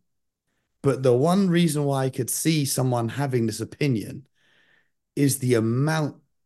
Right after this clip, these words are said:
of strain the Lakers are having to rely upon him for right now. And the amount of minutes he has to log, the amount of scoring load he has to carry. And is that gonna be sustainable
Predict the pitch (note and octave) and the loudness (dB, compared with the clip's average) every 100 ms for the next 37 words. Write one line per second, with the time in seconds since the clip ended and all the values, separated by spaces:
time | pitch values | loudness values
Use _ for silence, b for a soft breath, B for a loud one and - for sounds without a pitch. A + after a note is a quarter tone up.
0 | _ _ - A#2 A2+ - - - - - | _ _ -2 2 2 0 -6 -6 -6 0
1 | C#3 C#3+ A2+ G2 - - A2+ B2 C3+ C3 | 4 4 2 -2 -6 -4 2 4 2 2
2 | A2 G#2 G2+ A2+ A2 G2+ A2 G#2 G#2 A#2+ | -2 -2 -6 -4 -4 -4 -4 -2 -2 0
3 | A#2 A#2+ G#2+ G#2 F#2+ G#2+ G2+ G2 G2+ - | -2 -4 -4 -4 -6 -4 -4 -2 -6 -6
4 | G#2+ G#2 - _ _ _ _ _ _ _ | -8 -8 -14 _ _ _ _ _ _ _
5 | _ _ _ - A#2 A2 A2 A2 G#2 _ | _ _ _ -6 -2 0 0 -2 -6 _
6 | _ _ - B2 B2 A2+ B2 C#3 A#2+ B2+ | _ _ -4 0 0 0 0 0 0 -2
7 | - A#2 A#2 A#2 A#2 A2 - - - C3 | -2 0 0 0 -2 -4 -4 -4 2 2
8 | B2 A#2 A2+ A2+ - F#2+ C3 A#2+ G2+ F#2+ | 4 0 0 -2 -4 -6 -2 -2 -2 -6
9 | - _ _ _ _ _ _ C3 A#2 A2 | -8 _ _ _ _ _ _ -4 -2 -2
10 | G#2+ _ _ D3 C#3+ - C#3 A#2 C3 B2 | -6 _ _ 2 2 4 0 2 0 0
11 | A#2 A#2+ - C3+ B2+ A#2 A2+ A2 G#2 | -2 -4 -2 0 0 0 0 0 -2